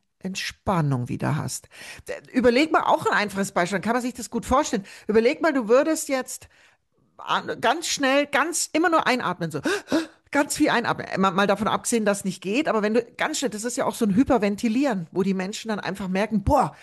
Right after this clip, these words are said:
jetzt geht's gar nicht gut weiter“, ja? Das ist echt schwer für den Körper, damit besser umzugehen.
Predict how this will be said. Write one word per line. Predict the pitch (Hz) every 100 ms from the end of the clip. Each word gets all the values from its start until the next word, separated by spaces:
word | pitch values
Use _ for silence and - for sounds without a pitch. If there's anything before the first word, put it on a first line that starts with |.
| -
jetzt | 202 196
geht's | 233 233
gar | 202 208
nicht | 226
gut | - 208
weiter“, | 240 277 165
ja? | 113 131 196 247 - - - _
Das | 180 180
ist | 240 -
echt | 240 269 - - _ _ _ _ _ -
schwer | - 220 277
für | 320 330
den | 302
Körper, | - 240 277 285 277
damit | 185 233 269 -
besser | - 233 - -
umzugehen. | 214 196 180 - 123 117 120